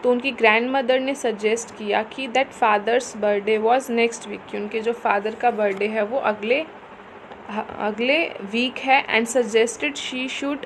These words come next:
make him a pin cushion, cushion।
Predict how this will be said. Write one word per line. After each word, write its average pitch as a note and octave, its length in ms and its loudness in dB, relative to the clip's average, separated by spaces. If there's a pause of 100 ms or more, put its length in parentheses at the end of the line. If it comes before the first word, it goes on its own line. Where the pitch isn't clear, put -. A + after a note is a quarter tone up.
(300)
make C4+ 220 0
him C4 280 -4
a C#4+ 80 -2 (120)
pin C#4+ 200 0
cushion, - 360 -4 (1040)
cushion। A3+ 320 -2